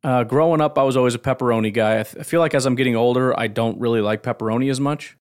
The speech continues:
And I kinda just get it because that's what I always get. And then I realize, I don't, it's not a, it's not a thing. Um, some, some places still have some pretty bomb pepperoni. Freezer pizza is super hit or miss no matter what.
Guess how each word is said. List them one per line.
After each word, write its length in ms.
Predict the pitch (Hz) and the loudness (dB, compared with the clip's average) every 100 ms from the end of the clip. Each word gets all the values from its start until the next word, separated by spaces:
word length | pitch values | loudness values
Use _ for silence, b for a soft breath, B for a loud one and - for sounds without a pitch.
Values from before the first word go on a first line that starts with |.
| _ _ | _ _
And 140 | - 117 | -4 -2
I 80 | 107 | -2
kinda 260 | - 135 | 0 0
just 180 | 123 117 | 0 -2
get 120 | 127 | 0
it 180 | 120 120 | -2 -2
because 220 | 117 123 | -4 -2
that's 180 | 113 107 | -2 -2
what 120 | 120 | -2
I 80 | 104 | -2
always 240 | 107 123 113 | 0 0 0
get. 260 | 131 127 - | -2 -4 -4
And 100 | 113 | -4
then 60 | 110 | -2
I 60 | |
realize, 420 | 107 117 110 107 | 0 2 2 0
I 80 | 143 | -4
don't, 240 | 143 180 190 | -8 -8 -8
it's 160 | - | -6
not 140 | 202 185 | -6 -6
a, 120 | 170 | -6
it's 140 | 170 196 | -6 -6
not 120 | 190 | -6
a 80 | 165 | -6
thing. 300 | 185 156 127 b b b b b | -4 -4 -6 b b b b b
Um, 440 | 165 151 143 131 - _ _ _ | 0 2 2 -2 -6 _ _ _
some, 480 | - - 196 220 220 - | -4 0 2 2 0 -2
some 260 | - 220 | -2 0
places 380 | 214 208 180 185 | 2 2 2 2
still 200 | - 185 | 2 2
have 180 | 165 151 | 2 0
some 120 | - | -2
pretty 160 | 151 143 | 0 0
bomb 280 | 127 127 123 | 0 0 0
pepperoni. 520 | 127 120 113 95 127 _ _ - | -2 -2 -2 -2 -8 _ _ -8
Freezer 340 | - 185 180 | 0 0 0
pizza 340 | - 175 165 170 | -2 -2 2 2
is 160 | 131 - | 2 0
super 340 | 170 175 165 | 0 0 0
hit 160 | 143 147 | 0 2
or 60 | |
miss 280 | 139 131 127 | 2 2 0
no 100 | 139 | 0
matter 240 | 127 120 | 2 2
what. 260 | 113 107 101 | 2 0 -2